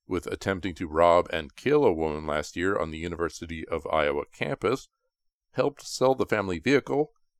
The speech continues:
before taking her son to a Chicago airport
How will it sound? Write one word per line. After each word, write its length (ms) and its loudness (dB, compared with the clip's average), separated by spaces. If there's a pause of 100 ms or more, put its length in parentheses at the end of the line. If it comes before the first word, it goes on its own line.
(140)
before 320 -6
taking 360 -4
her 200 -6
son 300 -4
to 120 -4
a 100 -2
Chicago 580 0
airport 500 0